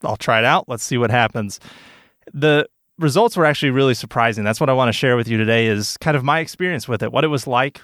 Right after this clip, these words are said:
what were, what were the exercises that we did. Um, I'll share just kind of my personal stuff that I, um, found out through it,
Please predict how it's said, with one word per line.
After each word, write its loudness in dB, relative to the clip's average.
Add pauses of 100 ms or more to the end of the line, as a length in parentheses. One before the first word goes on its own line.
what 0
were, -2
what 0
were 4
the 0
exercises 0
that 2
we 0
did. 0 (420)
Um, -2
I'll 0
share 0 (140)
just -4
kind 0
of 0
my 2
personal -2
stuff 0
that 0
I, 0 (300)
um, -2
found 0
out 0
through 0
it, 0